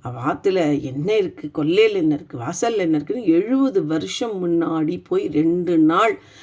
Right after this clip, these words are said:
தங்கினதுக்கு இத்தனை ஞாபக சக்தினா, அது அந்த ம-, அந்த ஒரு ஞாபக சக்தியை என்ன சொல்றது சொல்லுங்க?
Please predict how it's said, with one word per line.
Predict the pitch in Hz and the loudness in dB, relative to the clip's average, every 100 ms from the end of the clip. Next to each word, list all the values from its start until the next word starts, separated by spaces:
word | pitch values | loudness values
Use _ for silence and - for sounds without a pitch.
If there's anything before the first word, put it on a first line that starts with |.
| - - | -20 -2
தங்கினதுக்கு | 240 233 208 175 151 147 - 277 196 160 - - - _ 196 190 _ _ _ _ | 0 0 0 0 2 0 4 6 6 0 -6 -20 -20 _ -6 -6 _ _ _ _
இத்தனை | 240 226 190 | 2 2 2
ஞாபக | 165 170 196 208 185 | 2 2 0 0 -2
சக்தினா, | 175 143 160 170 202 165 151 - - - - | -4 -2 2 2 2 0 0 -6 -20 -20 -12
அது | 135 | -8
அந்த | 120 131 123 | -8 -8 -6
ம-, | 131 - | -8 -2
அந்த | 151 151 139 | 0 0 -2
ஒரு | 135 127 120 - _ - | -6 -8 -12 -18 _ 2
ஞாபக | 156 165 220 240 202 | 4 4 2 0 0
சக்தியை | 170 147 - 147 160 196 | -2 -6 -4 0 0 2
என்ன | 143 175 190 | 0 -2 -4
சொல்றது | - 139 139 143 | -6 -6 -6 -6
சொல்லுங்க? | 147 - 131 139 | -6 -6 -10 -12